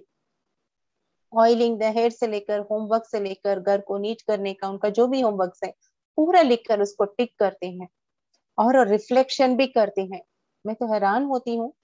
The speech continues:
मैं सिखाई भी नहीं, वो कैसा वो कर लेती है। तो फिर मैं भी अपना शुरू करी, मैं उनको देखकर। तो ये बहुत ही परफेक्टली हमको, हमारी manual हमको help करती है friends, मगर थोड़ा secretly रख, रख लेना कि कोई भी हमारा ना देखे।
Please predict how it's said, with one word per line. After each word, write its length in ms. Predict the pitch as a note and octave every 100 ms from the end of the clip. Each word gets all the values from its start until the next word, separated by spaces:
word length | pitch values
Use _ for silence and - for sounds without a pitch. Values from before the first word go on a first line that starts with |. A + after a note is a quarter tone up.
| _ _ G#3+
मैं 80 |
सिखाई 420 | A3 A#3 - C#4+ D#4
भी 120 | C#4+
नहीं, 340 | B3+ B3+ B3
वो 440 | A3+ G#3 G#3 G3+ _
कैसा 300 | A3+ G#3+ A#3
वो 60 | G#3+
कर 180 | G#3 F#3
लेती 320 | F#3+ F#3 F#3+
है। 120 | F#3+
तो 260 | G#3+ G#3 - _ _ -
फिर 160 | C4+
मैं 220 | A#3 A#3+ A#3
भी 120 | A#3+
अपना 300 | G#3+ G#3+ G#3+
शुरू 300 | - G3 G3+
करी, 300 | G3+ G3 G#3+
मैं 120 | G3
उनको 320 | F3+ F#3+ G3+
देखकर। 380 | F3 E3+ - F3+ _ _ _ - - - - -
तो 120 | D4+
ये 260 | G#3+ A3
बहुत 520 | G3 - - A3+ D4+ D#4
ही 60 |
परफेक्टली 640 | C#4 A3+ A3 B3+ B3 A#3+
हमको, 440 | A#3 G#3+ G3+ A3 G#3+
हमारी 440 | G3+ G3+ B3+ C4+
manual 480 | G#3+ G#3 G3+ G3+ G#3
हमको 260 | G3+ G3+ G#3
help 260 | G3+ G3+ -
करती 260 | G3 F#3 F3+
है 80 |
friends, 320 | F3 - - _ _ _ A3
मगर 160 | A#3+
थोड़ा 220 | A#3+ G#3+ G3+
secretly 640 | - A#3+ A#3+ A#3 A3+ G3
रख, 120 | F#3 G3+ F3+ - G3
रख 280 | G3+ G3+
लेना 240 | G#3 F#3+ G#3+
कि 300 | G#3+ G3 G3 _ _ -
कोई 160 | A#3+ A3
भी 140 | A#3+
हमारा 320 | A3+ G#3 G3
ना 220 | F#3 F#3+
देखे। 360 | G3+ F3 -